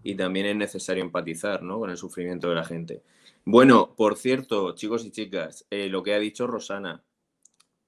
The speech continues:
eh, sociedad más igualitarista, menos violencia. O sea, otra razón para querer superar el capitalismo y construir una sociedad más, más igualitaria, ¿no? Eh,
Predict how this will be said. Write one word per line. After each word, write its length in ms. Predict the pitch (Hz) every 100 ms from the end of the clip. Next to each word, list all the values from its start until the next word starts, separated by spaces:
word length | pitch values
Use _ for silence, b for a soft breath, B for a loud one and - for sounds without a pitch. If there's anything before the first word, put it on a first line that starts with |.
| -
eh, 320 | 101 98 92 87
sociedad 420 | 92 95 95 98
más 120 | 101
igualitarista, 760 | 101 101 101 101 107 113 135
menos 220 | 123 92 87
violencia. 400 | 87 117 135 76
O 40 |
sea, 120 | 90
otra 240 | 87 101 98
razón 540 | 95 - 101 107 135 _ _ _ _
para 240 | 107 95 87
querer 420 | 90 92 98 101
superar 380 | 101 87 92 92
el 60 |
capitalismo 520 | 95 92 90 92 95 101
y 40 |
construir 320 | 92 - 92
una 120 | 92
sociedad 640 | 87 85 90 87 90 95 -
más, 400 | 90 92 92 - 90
más 220 | 92 92
igualitaria, 680 | 87 82 82 82 90 82 78
¿no? 200 | 80 - _ _ _ _ _
Eh, 540 | 104 107 104 101 101